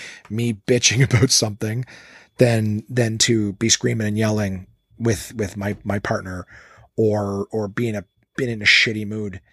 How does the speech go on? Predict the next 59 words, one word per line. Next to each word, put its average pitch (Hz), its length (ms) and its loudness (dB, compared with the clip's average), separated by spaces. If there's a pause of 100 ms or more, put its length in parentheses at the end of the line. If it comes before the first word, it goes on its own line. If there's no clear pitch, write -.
(380)
You 143 60 -8
know 139 60 2
what 139 40 0
I - 20 0
mean? 156 200 2
Like, 170 180 0
you 196 100 6
look 185 180 4
at 185 60 0
these 175 160 2
guys 160 260 4
who 165 100 -2
are 147 40 0
single, 170 360 0
right? 117 120 -2
I 135 80 0
got, 160 140 2
I 170 100 0
got 165 140 2
friends 165 280 0
who 143 100 0
are 123 140 0
overweight, 120 440 0 (180)
you 127 100 -8
know. 120 260 -6 (420)
I, 165 120 4
there 202 140 6
was 185 100 4
a - 20 -16
time 208 160 4
in 185 60 2
my 175 120 6
life 170 200 6
where 147 100 8
I 147 60 8
thought 139 240 4
that 120 100 -2
I 123 80 2
was 127 120 2
single 117 200 0
because 113 200 -6
I 113 60 -4
was 104 100 -8
overweight. 98 480 -12
And 107 100 -10
it's 110 140 -2
like, 117 160 -6
no, 208 160 -2
I'm 95 180 -10
single 127 300 0
probably 113 240 -4
'cause 110 120 -4
I 123 60 0
have 120 80 0
a 107 40 -2
shitty 117 400 2
attitude 120 400 -4
at - 100 -18
times. - 440 -10